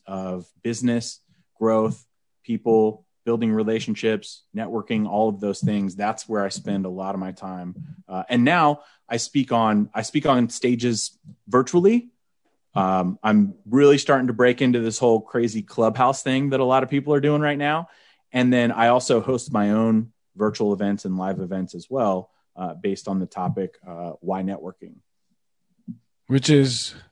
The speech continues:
Speaker 2: how we're gonna go into our topic. But, uh, oh,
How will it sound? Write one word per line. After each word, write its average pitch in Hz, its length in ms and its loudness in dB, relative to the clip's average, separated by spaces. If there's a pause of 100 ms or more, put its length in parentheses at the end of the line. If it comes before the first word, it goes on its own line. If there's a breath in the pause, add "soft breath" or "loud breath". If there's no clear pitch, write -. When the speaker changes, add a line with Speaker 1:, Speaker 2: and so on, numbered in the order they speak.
(200)
Speaker 2:
how 139 220 8
we're 139 220 8
gonna 131 180 4
go 127 180 4
into 120 360 2
our 107 120 2
topic. 104 540 -2
But, 139 240 10
uh, 143 300 6
oh, 135 180 4